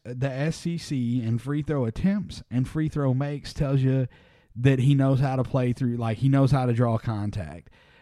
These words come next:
One of the, the big positives, one of the, you know, I read a ton of different breakdowns on him, and it seemed like every one of 'em mentioned his pump fake. Said he got a strong pump fake,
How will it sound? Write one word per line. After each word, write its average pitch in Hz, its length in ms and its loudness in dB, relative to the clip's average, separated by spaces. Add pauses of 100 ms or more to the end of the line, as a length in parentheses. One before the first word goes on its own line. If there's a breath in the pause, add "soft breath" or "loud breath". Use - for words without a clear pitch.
(140 soft breath)
One 127 200 4
of 131 60 2
the, 120 120 4 (220)
the 120 120 2
big 139 220 4
positives, 143 640 2
one 135 120 2
of 127 120 2
the, - 160 -8
you 120 100 0
know, 110 60 0
I 117 100 0
read 117 680 -2 (160)
a 107 160 -2
ton 151 260 0
of 131 80 -2
different 123 320 0
breakdowns 120 540 2
on 123 100 6
him, 123 400 4 (340 loud breath)
and 117 140 2
it 120 60 -4
seemed 165 180 0
like 127 240 -2
every 143 300 0
one 151 240 0
of 113 180 2
'em 113 180 4
mentioned 131 360 0
his 120 160 0
pump - 320 -4
fake. 85 240 -10 (240)
Said 117 120 -10
he 120 60 -4
got 117 160 0
a 104 80 -2
strong 127 320 -2
pump 143 320 -4
fake, 101 280 -8